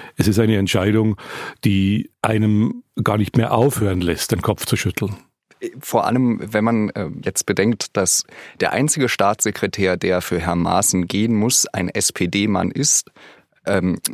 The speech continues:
Speaker 2: Herr Adler, der ist fünfundfünfzig Jahre alt, kommt jetzt in den einstweiligen Ruhestand und er ist der Einzige, der für Bau zuständig war. Wie will man das der Bevölkerung, aber vor allem auch den S-P-D-Anhängern erklären? Frau Nahles hat das doch vertreten und unterschrieben.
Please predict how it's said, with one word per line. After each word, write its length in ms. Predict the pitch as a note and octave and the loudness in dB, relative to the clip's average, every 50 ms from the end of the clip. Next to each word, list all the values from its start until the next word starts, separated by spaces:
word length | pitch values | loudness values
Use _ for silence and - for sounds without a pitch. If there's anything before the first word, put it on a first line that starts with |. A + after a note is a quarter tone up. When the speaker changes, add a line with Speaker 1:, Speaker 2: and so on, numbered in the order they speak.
| - - - D#2+ B1+ | -10 -10 -10 -8 -6
Speaker 2:
Herr 320 | - G#2 - E3+ E3+ - - | -4 -2 0 0 0 2 2
Adler, 460 | F#2 G2 A#2 C3 D3 D#3 D3+ D3 C#3 | 2 2 2 0 0 0 0 0 0
der 160 | - G#2+ - | 0 0 0
ist 240 | G2+ - - - - | 0 -2 -2 -4 -6
fünfundfünfzig 800 | - - - D#3 D3 C3+ C3+ A#2+ A2 A#2+ A2 - - - F#2+ - | -6 -2 0 0 2 2 0 2 2 0 0 0 -2 -4 -2 0
Jahre 240 | - F2 A2+ C#3 C#3 | 2 2 2 2 2
alt, 300 | A#2+ B2 A#2+ A#2+ - - | 2 2 0 -2 -4 -4
kommt 220 | - - G#2+ G#2 - | -2 -2 0 0 0
jetzt 160 | G#2+ - - | 0 0 -2
in 100 | - G#2 | -2 0
den 320 | G2+ F#2+ F#2+ F#2+ F2+ F2+ - - | 0 2 2 0 0 -2 -4 -4
einstweiligen 640 | - A2 A2+ A2 - - G#2 G2 F#2+ F#2+ F#2+ F2+ | -4 -2 -2 -2 0 0 0 0 2 0 0 0
Ruhestand 640 | F2+ G2 A#2 C#3 D#3+ D3 C3 - - B2+ C3+ D3 C#3 - - - - - - C#3 | 0 0 2 2 2 2 0 0 0 2 2 0 0 -2 -6 -8 -8 -8 -6 -4
und 160 | B2+ B2 A#2 | 0 0 2
er 80 | G#2 | 2
ist 120 | A#2+ - - | 2 0 0
der 80 | B2 | 0
Einzige, 320 | F#2+ G#2 C#3+ E3 - D3 D3 | 0 0 -2 -2 -2 0 0
der 120 | C#3 C3 | 0 0
für 180 | - - C#3 B2+ | 0 -2 -2 0
Bau 320 | - - C#3 E3+ F3+ D3+ | 0 0 0 0 0 -2
zuständig 720 | C#3 - - - F#2+ - - - F#2 F2+ F2+ F#2+ G2 - - | -2 -2 -2 -2 -2 -2 -2 -2 0 0 0 0 -2 -2 0
war. 200 | F#2+ G2 A#2 C3+ - - - - - - | 2 2 2 0 -4 -8 -12 -12 -10 -6
Wie 420 | - G2+ G#2+ B2+ C#3+ D#3+ F#3 - - - - - | -4 -2 0 0 0 0 -2 -4 -6 -10 -8 -4
will 180 | A#2+ A#2+ B2+ A#2+ | 0 0 2 2
man 180 | B2 A#2 A2+ | 2 2 2
das 340 | A#2 A#2 A#2+ - - - - - _ _ _ _ _ - - - _ _ _ - | 2 2 2 2 0 -2 -4 -6 _ _ _ _ _ -20 -20 -20 _ _ _ 0
der 180 | G#2 F2 - - - | 0 0 0 -2 -4
Bevölkerung, 580 | - E2 - A2+ A#2 E3 - E3 D3 C#3 B2 | -4 -2 0 2 0 2 2 0 0 2 0
aber 160 | - F2+ A2 | 0 0 -2
vor 160 | G#2+ - - F#2+ | 0 0 0 0
allem 160 | B2+ A#2+ - | 0 0 0
auch 160 | - G#2+ - | 0 -2 -2
den 160 | - A#2+ G#2 | -2 -2 -2
S-P-D-Anhängern 1160 | - - - - - - G2 - - G#2+ - - - A2+ C3 D#3+ D#3+ C#3+ C3 C#3+ C3 A#2+ A#2+ - | -2 -2 -2 -2 -2 -4 -2 -2 -2 -2 -2 -2 -2 -2 0 0 0 2 2 2 2 2 0 0
erklären? 460 | - A2 - - - D#3+ F3 F3 C3+ | -2 -2 -2 -2 -2 0 0 0 0
Frau 200 | - - - G#2 | 0 0 0 2
Nahles 380 | G#2+ G#2+ G#2+ A2+ B2+ B2 - B2 | 2 2 2 2 2 0 0 -2
hat 100 | A2 - | -2 0
das 160 | B2 - - | -2 -2 -2
doch 160 | - A2 - | -2 -4 -2
vertreten 680 | - - A#2 - - - E3 F#3+ F#3+ - - A2+ G#2 - | -2 -2 -2 -2 -4 -2 -2 -2 -2 -2 -2 -2 -2 0
und 200 | G#2 G#2+ - - | -2 -2 0 0
unterschrieben. 540 | - A2+ - A#2 - - - F3+ E3 C3 | -2 -2 0 -2 -2 -2 -2 -2 -2 -4